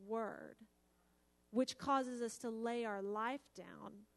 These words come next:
and causes us to grow spiritually, so that biblical things that we do every day aren't hard anymore. They're just second nature. We still need God's grace. That's not, I'm not preaching against God's grace in any way, shape, or form.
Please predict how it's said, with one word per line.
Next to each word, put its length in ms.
and 80
causes 380
us 120
to 120
grow 600
spiritually, 840
so 220
that 180
biblical 560
things 400
that 200
we 160
do 340
every 300
day 380
aren't 180
hard 260
anymore. 440
They're 160
just 280
second 280
nature. 500
We 120
still 340
need 180
God's 240
grace. 640
That's 200
not, 200
I'm 140
not 220
preaching 300
against 320
God's 220
grace 400
in 120
any 180
way, 180
shape, 300
or 60
form. 340